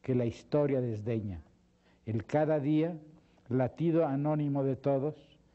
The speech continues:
latido único de cada uno, el irrepetible cada día idéntico a todos los días. La verdad es el tiempo,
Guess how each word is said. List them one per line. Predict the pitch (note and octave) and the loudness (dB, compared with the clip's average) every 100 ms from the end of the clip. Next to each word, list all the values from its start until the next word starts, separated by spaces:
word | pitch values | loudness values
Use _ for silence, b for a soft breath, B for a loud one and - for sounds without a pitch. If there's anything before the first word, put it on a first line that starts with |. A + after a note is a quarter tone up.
| b _ | b _
latido | A#2+ B2 A#2+ D3 D#3 D#3 D#3+ | -2 -2 -2 -4 0 0 -2
único | - D3+ D3 C3+ - C#3+ - | -2 0 0 -2 -4 -6 -4
de | A#2+ A#2 | -2 -2
cada | - C3 B2+ | 0 0 2
uno, | C3 C3+ D#3+ - _ _ b b b - | 2 0 -4 -12 _ _ b b b 0
el | C#3 C3 C#3+ | 0 0 -2
irrepetible | C#3+ C3 A#2+ A#2+ A#2+ - D#3+ D3+ C#3 C#3 D3 B B B | -2 0 0 -2 -4 -2 0 0 2 0 -2 B B B
cada | - C#3+ C#3 | -2 2 2
día | A#2+ C3 C#3 C3 | 2 2 2 0
idéntico | C3 A#2+ B2 A#2+ G#2+ A2 - A#2 A2+ _ _ - | -2 -2 -2 -2 -6 -8 -6 -8 -8 _ _ -10
a | A2 | -4
todos | C3 B2 A#2 | 0 2 2
los | G#2+ F#2 | 0 0
días. | A2 G2+ - - _ _ b b b b b - | -2 -2 -6 -20 _ _ b b b b b -4
La | B2 | -2
verdad | A#2+ B2+ B2 C#3+ D3 D#3 - - _ _ | 0 -2 0 0 0 -2 -6 -18 _ _
es | C3 - | -6 -2
el | B2+ | -2
tiempo, | - C#3+ C#3+ C3+ - C#3 | -2 0 2 0 -4 -6